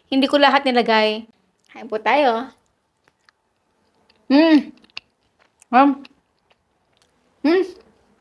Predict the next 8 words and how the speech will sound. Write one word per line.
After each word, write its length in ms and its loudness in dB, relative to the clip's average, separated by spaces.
Lasang 400 2
beef. 320 4
Promise. 480 4
Hindi 320 6
akalain 480 4
ng 100 0
mga 220 0
chikiting 580 -4